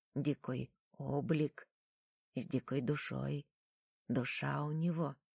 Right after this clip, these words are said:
человеческая, добротою ко всему живому преисполненная, и к тебе тоже".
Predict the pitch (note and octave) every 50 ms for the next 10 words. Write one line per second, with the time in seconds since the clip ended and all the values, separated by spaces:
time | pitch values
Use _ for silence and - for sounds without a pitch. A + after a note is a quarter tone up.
0 | _ _ _ _ _ _ _ _ _ - - G#3+ G#3+ A3 A3+ A3+ F#3+ D#3+ D#3+ E3+
1 | F#3 - - A3 G#3 - - - A3 G#3 F3+ D#3 C3 _ _ _ _ _ _ _
2 | _ _ _ _ _ _ _ _ _ _ _ - - C3 C3+ A2 - A#2 B2 C3+
3 | - - - D3 D3+ D3+ D3 C#3+ - - D3 - - - - D#3 D#3 D#3 D#3 D3
4 | D3 D#3+ C3+ C3+ C#3 D3+ D#3+ E3 E3 - - D#3+ D#3+ D#3+ - - - F3 F3 E3+
5 | E3+ E3+ E3+ D#3+ D#3 D3+ C#3+ C3+ C3+ _ _ _ _ _ _ _ _ - D#3+ E3
6 | - - - - G3 G3 D3 C3 D#3 E3 F3+ - - D3 D3 D#3 E3+ E3+ F3 F#3+
7 | G3 E3+